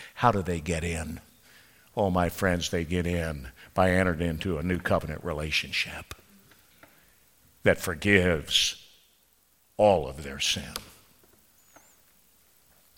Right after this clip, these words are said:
That's what the book says. I'm just telling you what the book says. I've only lived for sixty-four years. I don't know all things.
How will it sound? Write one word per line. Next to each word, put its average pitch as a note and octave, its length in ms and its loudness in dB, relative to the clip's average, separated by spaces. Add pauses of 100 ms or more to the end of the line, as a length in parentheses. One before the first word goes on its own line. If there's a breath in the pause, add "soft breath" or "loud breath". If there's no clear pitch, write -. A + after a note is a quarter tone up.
That's - 200 -4
what G#2+ 100 -2
the F#2 80 -6
book A2 180 2
says. - 460 -4 (560)
I'm G3 220 10
just G#3 180 0
telling G3 240 6
you G3 100 4
what F#3 120 4
the E3+ 80 0
book F3+ 200 2
says. F3+ 520 0 (840 soft breath)
I've D#3+ 200 10
only F#3+ 240 8
lived F3+ 260 6
for D#3+ 140 -2
sixty-four F3+ 720 4
years. F3 460 4
I F3+ 140 8
don't F#3 260 2
know E3+ 500 8
all E3+ 400 10
things. D#3 680 -2